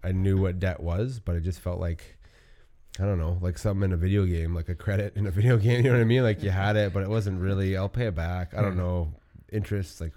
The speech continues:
Speaker 1: four percent,
Speaker 2: I don't know.
Speaker 1: sixteen.
Speaker 2: Like,
Speaker 1: I
Speaker 2: four lives, you die,
Speaker 1: What do
Speaker 2: you
Speaker 1: you,
Speaker 2: come
Speaker 1: yeah,
Speaker 2: back
Speaker 1: what do you
Speaker 2: and
Speaker 1: talk
Speaker 2: play
Speaker 1: about?
Speaker 2: again.
Speaker 1: So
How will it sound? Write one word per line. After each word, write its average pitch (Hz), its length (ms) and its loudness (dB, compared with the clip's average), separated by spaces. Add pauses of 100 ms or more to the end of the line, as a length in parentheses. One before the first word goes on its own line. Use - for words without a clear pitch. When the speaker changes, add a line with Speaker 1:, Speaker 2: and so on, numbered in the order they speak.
(140)
Speaker 1:
four 101 200 -2
percent, 92 580 0
Speaker 2:
I - 60 -6
don't 95 140 -2
know. 92 80 0
Speaker 1:
sixteen. 90 440 -6
Speaker 2:
Like, 85 120 -4
Speaker 1:
I 82 40 -4
Speaker 2:
four - 260 -4
lives, 90 500 -4
you 95 100 -8
die, 87 300 -2
Speaker 1:
What 117 120 4
do 117 60 6
Speaker 2:
you 120 120 6
Speaker 1:
you, 120 60 6
Speaker 2:
come 113 80 8
Speaker 1:
yeah, 127 100 6
Speaker 2:
back 120 160 6
Speaker 1:
what 98 60 -4
do 131 80 6
you 127 40 6
Speaker 2:
and 117 80 2
Speaker 1:
talk 113 200 4
Speaker 2:
play 104 100 -2
Speaker 1:
about? - 120 -6
Speaker 2:
again. - 120 -12
Speaker 1:
So - 100 -16